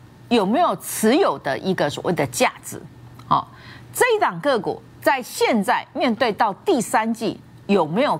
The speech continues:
高度成长的空间？好，那如果有的话，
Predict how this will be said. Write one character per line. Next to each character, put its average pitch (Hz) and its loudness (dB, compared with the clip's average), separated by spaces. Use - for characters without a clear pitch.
高 262 0
度 196 -2
成 151 0
长 120 0
的 - -16
空 165 -2
间？ 160 0
好， - -2
那 370 2
如 302 4
果 254 2
有 175 -2
的 - -10
话， 175 2